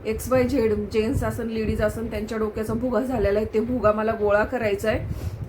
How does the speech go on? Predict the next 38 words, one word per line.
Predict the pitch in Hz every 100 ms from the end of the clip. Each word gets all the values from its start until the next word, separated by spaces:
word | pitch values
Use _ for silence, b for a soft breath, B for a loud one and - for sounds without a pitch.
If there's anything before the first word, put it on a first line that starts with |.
| -
आणि, | 196 214 247 247 202
अं, | 226 196 214
ते |
बिन-, | 220 233 240 240 -
बिना, | 208 226 226 247 254
अं, | - 226 226 226
डोक्याचं, | 226 226 240 240 240
अं, | 233 214 214 214
फिरत | - 254 247
आहे, | 247 208 214 220
त्याला | 220 220 220 233 220 220
कमीत | 220 220 226
कमी | 220
ते | 220 233 233 -
भुगा | 196 240 214 226
गोळा | 220 220
करून, | 214 233 220 240 240 B B B B B -
त्याचा | 220 240
गोळा | 208 226 226
बनवून | 233 233 233 240 240 -
तरी | 247
ठेवते, | 240 - 262 220 254
म्हणजे | 240 233 233
ती | 240 240 - -
असं | 220 247
इकडं | 220 220 233
तिकडं | 226 233 233
असं | 220 240 220 202
डोक्याचे | 214 214 233 233
भुगे | 196 254 220
झाले, | 214 214 220
भुगे | 214 240 233
झाले | 277 240 208
करत | 214 214 214
तरी | 220 214
फिरणार | 254 196 196 190
नाही | 190
कमीत | 190 196 175